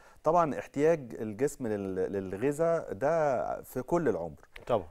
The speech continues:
Speaker 1: لكن ال-، آه، طريقة ال-، تناول الطعام بتفرق.
Speaker 2: طبعًا.
Speaker 1: زي ما حضرتك قلت، لأن طبعًا ال-، الأكل بيحب اللمة زي ما بيقولوا.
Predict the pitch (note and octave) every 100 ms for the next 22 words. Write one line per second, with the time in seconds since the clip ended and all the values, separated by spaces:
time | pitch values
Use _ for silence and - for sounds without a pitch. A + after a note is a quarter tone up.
0 | - G#2 B2 A2 G#2 - - F#2+ F#2 F2
1 | F#2+ E2+ - - G#2 C3+ B2+ _ - F#2
2 | F#2 F2 E2+ E2 - F2+ - F#2+ G#2 C3+
3 | A#2+ G2+ - F#2 B2 C#3+ C3+ _ - F#2
4 | - A2 - - _ - - A2+ F2 F2+
5 | G#2 A2 G#2 F#2+ G#2+ A2+ - G2 - F#2
6 | A2 G#2+ C3 B2+ A#2+ - - F#2 F2+ F2+
7 | F2 - _ _ _ F#2+ - A#2+ A#2 G2
8 | G#2+ G#2+ G2 G2 F#2 E2 F2+ F2+ F2+ D2+
9 | E2+